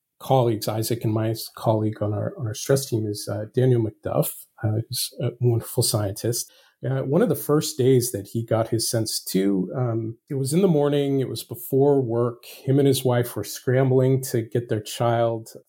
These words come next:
fed and dressed and off to childcare, and he got a body response at that moment. And he looked at it, and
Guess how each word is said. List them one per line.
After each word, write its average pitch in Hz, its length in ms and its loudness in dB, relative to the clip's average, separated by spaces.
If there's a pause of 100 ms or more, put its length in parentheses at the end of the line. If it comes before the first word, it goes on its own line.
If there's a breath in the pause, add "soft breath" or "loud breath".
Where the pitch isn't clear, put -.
(140)
fed 151 320 2
and 110 180 -4
dressed 131 500 0
and 117 140 4
off 110 280 -2
to 110 100 -4
childcare, 104 840 0
and 104 340 4 (680)
he 139 200 -4
got 131 180 4
a 123 40 2
body 135 220 2
response 104 480 -6
at 101 120 0
that 104 220 0
moment. 95 320 -2 (280)
And 110 480 2 (300)
he 139 200 -2
looked 147 320 4
at 107 180 0
it, 127 260 0 (380)
and 113 520 2